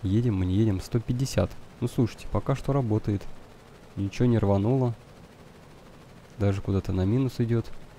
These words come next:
Ноль три немножко просело. Хотя Р П С и те же. О, фигачим. Но мы это на волнах подпрыгиваем, да?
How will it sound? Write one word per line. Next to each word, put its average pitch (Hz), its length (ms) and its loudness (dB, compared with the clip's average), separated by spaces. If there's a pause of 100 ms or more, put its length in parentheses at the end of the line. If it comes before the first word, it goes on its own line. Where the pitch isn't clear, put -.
(520)
Ноль 107 180 2
три 104 380 0
немножко 107 460 -2
просело. 135 640 2 (1040)
Хотя 98 260 2
Р 107 160 4
П 104 120 0 (120)
С - 80 -10
и 110 60 -2
те 113 180 0
же. 95 220 0 (1700)
О, 104 240 -6
фигачим. 101 400 0
Но 110 80 2
мы 117 180 2
это - 120 -8
на 104 100 0
волнах 104 340 2
подпрыгиваем, 90 580 -4
да? 110 120 -2